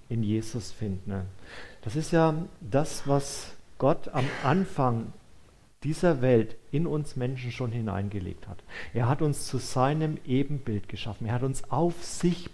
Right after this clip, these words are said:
bezogen. Und du wirst letztlich erst den Sinn deines Lebens gefunden haben,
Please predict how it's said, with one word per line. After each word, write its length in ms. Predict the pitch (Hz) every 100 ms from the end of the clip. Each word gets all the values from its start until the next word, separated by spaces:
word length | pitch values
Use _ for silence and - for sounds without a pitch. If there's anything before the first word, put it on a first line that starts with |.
| -
bezogen. 840 | - 208 - - 165 185 185 208 82 - - - - - - - - - -
Und 120 | 135
du 160 | 135 127
wirst 440 | 156 - - - - -
letztlich 640 | 107 156 - - 117 98 -
erst 360 | - 135 143 - - - - - -
den 160 | 120 120
Sinn 340 | - 147 170
deines 420 | 165 139 131 -
Lebens 360 | 117 120 147 143
gefunden 540 | - - 135 143 139
haben, 280 | 127 131 127